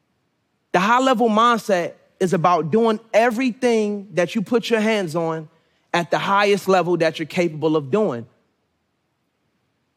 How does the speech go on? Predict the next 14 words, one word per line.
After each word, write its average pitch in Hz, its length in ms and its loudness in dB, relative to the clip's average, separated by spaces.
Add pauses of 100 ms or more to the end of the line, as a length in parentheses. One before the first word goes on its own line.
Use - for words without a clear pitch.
(560)
Think 294 200 2
of 285 120 4
your 247 140 2
life 247 300 2
as 208 160 0
a 180 80 0
book. 233 400 0 (760)
Again, 151 560 -2 (1040)
each 233 260 0
chapter 233 460 2
isn't 196 240 0
gonna 185 520 0
be 175 160 -6
perfect, 202 540 -4